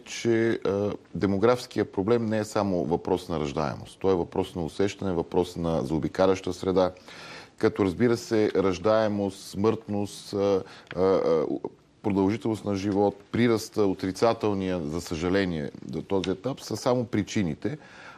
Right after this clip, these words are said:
А към факторите можем да добавим и политическата нестабилност.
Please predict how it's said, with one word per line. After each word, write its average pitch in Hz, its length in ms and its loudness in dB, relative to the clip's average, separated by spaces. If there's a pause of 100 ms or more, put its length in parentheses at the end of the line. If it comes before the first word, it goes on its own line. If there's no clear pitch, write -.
А 101 240 2
към 92 220 -2
факторите 135 540 -2
можем 110 500 -2
да 95 420 4
добавим 98 640 0 (140)
и 110 180 0
политическата - 680 -4
нестабилност. 76 800 -4